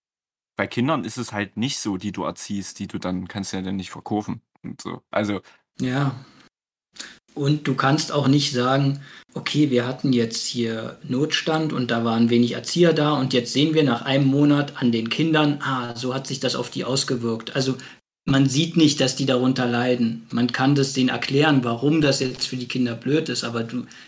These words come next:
Speaker 2: die kommen nicht sofort nach Hause und, ähm, haben dann mehr Verletzungen oder so, dass die Eltern gleich sagen würden, "Was, was ist denn da los? Da ist Notstand, das geht ja gar nicht." Man kann
Speaker 1: Mhm.
Speaker 2: das nicht ablesen an den Kindern, sozusagen, direkt, sofort. Außer jetzt,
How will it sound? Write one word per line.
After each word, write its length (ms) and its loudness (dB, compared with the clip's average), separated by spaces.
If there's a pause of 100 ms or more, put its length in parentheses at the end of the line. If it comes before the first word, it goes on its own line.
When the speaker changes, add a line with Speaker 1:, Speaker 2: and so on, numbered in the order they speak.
(120)
Speaker 2:
die 80 -12
kommen 220 6
nicht 180 6
sofort 320 0
nach 160 2
Hause 340 2
und, 360 0
ähm, 380 0
haben 200 0
dann 200 4
mehr 160 2
Verletzungen 580 -2
oder 180 0
so, 120 -2
dass 160 0
die 140 -4
Eltern 340 -2
gleich 160 -4
sagen 260 -2
würden, 160 -2
"Was, 260 0
was 140 -4
ist 140 -2
denn 100 0
da 100 0
los? 420 2
Da 100 -10
ist 380 -4
Notstand, 580 0
das 160 -4
geht 180 -4
ja 100 -2
gar 200 -4
nicht." 240 -4 (500)
Man 140 -2
kann 160 2
Speaker 1:
Mhm. 20 6
Speaker 2:
das 140 4
nicht 180 0
ablesen 540 4
an 120 2
den 160 2
Kindern, 500 0 (100)
sozusagen, 800 -10 (180)
direkt, 460 -6
sofort. 520 -6 (720)
Außer 320 4
jetzt, 320 2